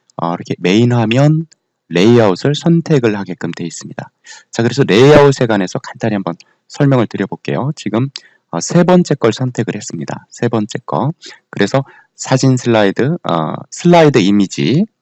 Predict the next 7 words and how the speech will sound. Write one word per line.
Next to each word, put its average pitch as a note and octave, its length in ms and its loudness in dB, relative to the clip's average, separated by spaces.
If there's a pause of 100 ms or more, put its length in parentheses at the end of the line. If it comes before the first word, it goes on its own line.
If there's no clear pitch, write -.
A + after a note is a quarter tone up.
(1040)
그 - 100 -8
다음에, B2+ 280 2 (320)
어, F#2 120 0
그 A#2+ 260 0
아래에 G#2 460 2
에이치티엠엘 A#2+ 520 0
페이지, E3 520 0